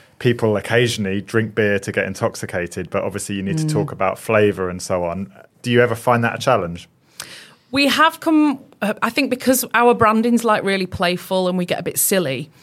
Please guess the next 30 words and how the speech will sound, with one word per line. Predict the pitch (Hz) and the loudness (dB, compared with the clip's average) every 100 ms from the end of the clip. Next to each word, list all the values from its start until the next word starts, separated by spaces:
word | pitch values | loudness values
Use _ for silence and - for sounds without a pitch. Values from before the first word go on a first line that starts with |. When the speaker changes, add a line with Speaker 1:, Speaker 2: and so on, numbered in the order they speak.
| - - | -20 -8
Speaker 2:
we've, | 202 185 - | -4 -4 -4
we've | 170 185 | -8 -8
come | - 214 | -2 -2
a | |
cropper | 196 208 - 190 | 0 -2 -2 -4
before | 180 165 175 175 165 - | -6 -4 0 2 2 0
and | 175 170 | -4 -6
had | 143 170 | -4 -4
a | 175 | -4
few | - 180 | -4 -6
warnings | 170 170 170 160 160 | -2 0 0 -2 -6
and | 160 156 | -8 -8
things | 170 170 165 | -6 -6 -4
over | 160 156 | -6 -4
that. | 160 156 - - - - | -6 -6 -10 -20 -20 -6
Um, | 185 175 175 | 0 0 0
I | 175 | -2
feel | 214 202 | 2 4
like | 196 | 4
we're | 208 | 2
maturing | 202 196 - 208 202 208 214 220 | 2 -2 -2 0 2 2 0 -2
as | - | -2
a | 202 | -2
business | 208 208 208 202 - | 0 0 0 -4 0
now | 208 214 226 | 2 4 2
and | 202 | 2
understanding | 202 196 175 - 185 196 202 214 | 0 -2 -2 0 0 2 2 2
that | 208 | 2
it's | - - 214 | 0 -4 -2
not | 185 170 | 0 0